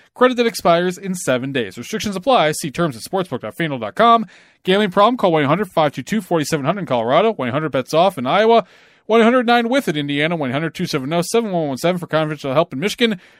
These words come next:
one eight hundred Gambler, New Jersey, Pennsylvania, Illinois, Virginia, Tennessee, one eight hundred eight eight nine nine seven eight nine, or in West Virginia, visit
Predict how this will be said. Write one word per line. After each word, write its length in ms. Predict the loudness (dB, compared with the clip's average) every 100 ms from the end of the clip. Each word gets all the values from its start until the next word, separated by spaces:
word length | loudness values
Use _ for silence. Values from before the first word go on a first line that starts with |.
| _
one 120 | 0
eight 40 | 2
hundred 200 | 0 0
Gambler, 360 | 2 2 -2
New 100 | -10
Jersey, 240 | -8 -6 -4
Pennsylvania, 460 | -6 -4 -4 -2
Illinois, 240 | -4 -4 -6
Virginia, 480 | -2 -2 0 -2 -4 -16 _ _ -2
Tennessee, 480 | 0 0 0 0
one 180 | 0 -2
eight 60 | 0
hundred 260 | 2 0 0
eight 120 | 2
eight 140 | 2
nine 260 | 2 -2 0
nine 180 | -2 -2
seven 220 | -2 0
eight 140 | -2
nine, 200 | 0 -4 -2
or 160 | 2 2
in 60 | 2
West 140 | -4
Virginia, 380 | -8 -4 -4 -2
visit 380 | 0 0 -2